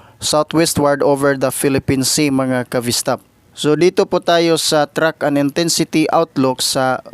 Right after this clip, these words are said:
ah, Bagyong Christine. So, ang movement po nitong Bagyong Christine, mga ka-Vista, is west-southwestward at thirty kilometers per hour. Ito ay may maximum sustained winds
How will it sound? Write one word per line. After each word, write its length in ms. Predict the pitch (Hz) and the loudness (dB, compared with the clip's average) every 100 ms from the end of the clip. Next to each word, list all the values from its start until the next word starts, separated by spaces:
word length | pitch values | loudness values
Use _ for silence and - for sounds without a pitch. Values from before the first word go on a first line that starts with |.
| - | -4
ah, 80 | |
Bagyong 560 | 123 123 143 135 143 135 | -2 -2 -2 0 0 0
Christine. 480 | - 135 - - 156 - | -2 -4 -2 -2 -2 0
So, 160 | 190 | 2
ang 240 | 196 196 214 | 4 4 2
movement 400 | 220 214 226 - | 2 2 0 0
po 80 | |
nitong 400 | 196 190 185 175 | -2 0 0 0
Bagyong 400 | 160 170 156 175 | 0 0 0 -2
Christine, 560 | 165 156 156 - 175 160 | 0 -2 -2 0 0 2
mga 320 | 160 151 147 | 2 2 0
ka-Vista, 560 | 147 139 131 - 143 139 - - - - | -2 -2 -2 0 0 0 -6 -20 -20 -6
is 320 | 147 151 - 143 | 0 0 0 0
west-southwestward 1500 | 156 175 - - - - 165 170 160 180 - 147 139 139 139 - | 2 4 2 -4 -6 0 0 0 0 0 0 2 2 2 -2 -2
at 160 | 135 - - - | -2 -2 -12 -12
thirty 480 | - 165 - 165 156 | 0 0 2 -2 -2
kilometers 720 | 151 147 143 139 135 131 - | 0 0 0 0 0 0 -2
per 240 | - 123 | -2 0
hour. 480 | - 123 113 95 - _ - | 2 2 0 -4 -8 _ -2
Ito 400 | - 220 233 196 | 0 4 4 4
ay 80 | |
may 560 | 196 185 175 170 160 151 | 2 2 2 2 2 2
maximum 480 | 156 185 - 185 180 | 0 0 0 0 0
sustained 560 | - 170 - 170 170 | 0 0 0 0 0
winds 720 | 147 160 185 190 170 - - | 2 2 2 2 0 -2 -6